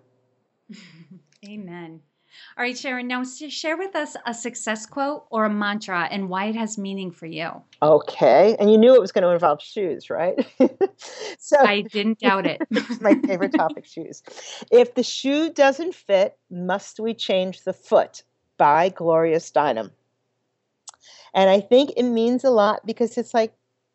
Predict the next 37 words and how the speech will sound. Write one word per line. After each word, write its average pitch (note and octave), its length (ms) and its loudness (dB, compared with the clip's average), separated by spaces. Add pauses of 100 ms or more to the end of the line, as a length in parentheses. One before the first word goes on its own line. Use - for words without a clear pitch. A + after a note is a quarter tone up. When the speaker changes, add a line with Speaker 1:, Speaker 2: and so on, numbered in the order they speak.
(140)
Speaker 2:
just - 240 -12 (160)
be C4+ 200 2
you. A#3 480 2 (200)
You A3 100 -2
know, A#3 140 -2
just, C4 520 -2
if A3 120 -2
it G#3 120 -6
doesn't C4 440 2
fit, - 500 2 (500)
just - 280 -6 (180)
continue D4+ 600 2
to - 160 -4
be B3 320 2
you A#3 400 6
in G#3 180 4
the G#3 100 4
world G3 520 6
and G3 200 0
make G#3 260 2
it A3+ 120 2
your G3 240 2
own F3 300 2
unique D3+ 480 -6
way. A2+ 360 4 (340)
Don't B3 280 6
try C4 200 4
to B3 80 4
be G#3+ 180 -2
someone G3 420 2
else. D#3 400 -2
Don't A3+ 240 4
try A3+ 220 2
to G#3 80 0
be F#3+ 160 -2
a F#3 40 -6
copycat. D#3 840 0